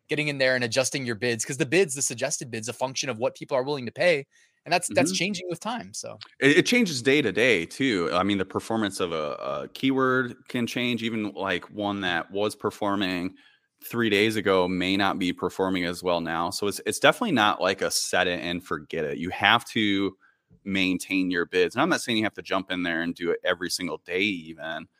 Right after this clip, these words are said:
Speaker 2: Um, we have found that Amazon does respond to that better, doing v-, a,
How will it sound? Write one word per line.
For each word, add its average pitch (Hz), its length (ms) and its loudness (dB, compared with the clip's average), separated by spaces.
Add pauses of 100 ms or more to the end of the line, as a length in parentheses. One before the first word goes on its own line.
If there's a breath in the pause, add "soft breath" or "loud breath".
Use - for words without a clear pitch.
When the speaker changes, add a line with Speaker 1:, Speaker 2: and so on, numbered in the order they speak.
(280)
Speaker 2:
Um, 80 380 2 (100)
we 120 200 2
have 143 180 8
found 127 240 6
that 101 100 2
Amazon 98 560 2
does 87 440 4 (100)
respond 82 600 -6
to 120 100 -2
that 127 260 0
better, 165 380 0 (300 soft breath)
doing 101 340 4
v-, - 180 -4
a, 98 200 6